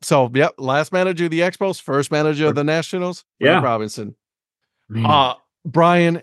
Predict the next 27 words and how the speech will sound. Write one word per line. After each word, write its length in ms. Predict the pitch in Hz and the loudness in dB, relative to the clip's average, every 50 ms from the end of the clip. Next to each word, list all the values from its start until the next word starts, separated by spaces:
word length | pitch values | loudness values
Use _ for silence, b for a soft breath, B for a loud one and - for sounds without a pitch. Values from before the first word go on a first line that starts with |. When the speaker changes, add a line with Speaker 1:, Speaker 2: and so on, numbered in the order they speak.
| _ - | _ -4
Speaker 1:
I, 360 | 139 147 165 175 175 175 170 _ _ - | -2 0 0 0 0 -2 -6 _ _ -4
I've 160 | 143 147 135 | -2 -2 -2
had 300 | 117 147 135 131 127 123 - | 0 0 2 2 0 0 -4
an 120 | 135 127 127 - | -6 -6 -4 -2
absolute 500 | 139 139 139 - - 131 131 127 98 107 | -2 -2 -2 -2 -2 -2 -2 -2 -2 -4
blast, 340 | 123 120 123 127 123 - - | -2 0 2 0 0 0 -2
my 100 | 120 117 | -4 -2
friend. 440 | - - 131 123 123 123 123 120 113 - | -2 -2 0 0 2 2 0 -2 -2 0
Thank 220 | - 151 147 127 - | 0 0 0 0 -2
you 120 | 147 135 | -4 -2
so 160 | - - 135 | 0 0 2
much 200 | 127 135 165 160 | 2 2 2 0
for 140 | - 139 123 | 0 -4 -6
doing 380 | 104 107 127 127 131 131 127 120 | -4 -4 -4 -2 -2 -2 0 0
this. 240 | 131 127 127 - - B B B B B | 0 -2 -2 -4 -8 B B B B B
Where 240 | B 143 135 160 180 | B -2 0 0 0
can 140 | - 214 180 | 0 -2 -6
people 220 | - 170 160 147 | -6 -8 -12 -8
find 340 | - 170 165 165 156 143 117 | -4 -2 0 0 -2 -2 -4
you, 480 | 131 147 151 160 165 170 170 170 165 143 | -2 -2 0 2 2 2 0 0 -2 -4
the 140 | 127 123 | -6 -8
team, 500 | 104 - 156 160 156 160 156 151 151 156 143 - | -8 -6 -6 -4 -4 -2 -2 -2 -4 -4 -4 -4
uh, 140 | 131 127 - | -4 -4 -2
on 140 | 139 139 135 | -2 -2 -4
the 60 | 131 | -4
socials? 600 | 123 - 143 160 175 - - 123 98 - - _ _ _ _ _ _ _ _ _ _ _ _ _ _ | -4 -2 -2 -2 -2 -4 -6 -10 -10 -10 -14 _ _ _ _ _ _ _ _ _ _ _ _ _ _
Speaker 2:
Uh, 260 | - 135 151 156 151 | 2 4 4 4 4